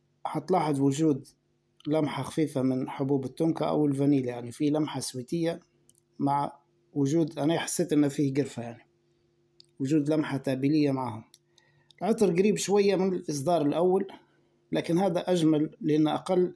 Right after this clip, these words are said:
سويتية من هذاك وتحسه ناضج شوية، فيه لمسة تابلية خفيفة جدًا، هذه اللي عاطي العطر جمال.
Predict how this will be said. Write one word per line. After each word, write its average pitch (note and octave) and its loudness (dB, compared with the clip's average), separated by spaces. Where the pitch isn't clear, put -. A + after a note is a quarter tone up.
سويتية D3 0
من C3 2
هذاك C#3+ -4
وتحسه D3+ -4
ناضج C3+ -2
شوية، D#3+ -6
فيه F3 0
لمسة D#3+ -2
تابلية D3 -2
خفيفة C3+ -6
جدًا، A#2+ -10
هذه D#3+ -2
اللي C#3+ 4
عاطي D#3+ 0
العطر D#3+ 0
جمال. C3+ 0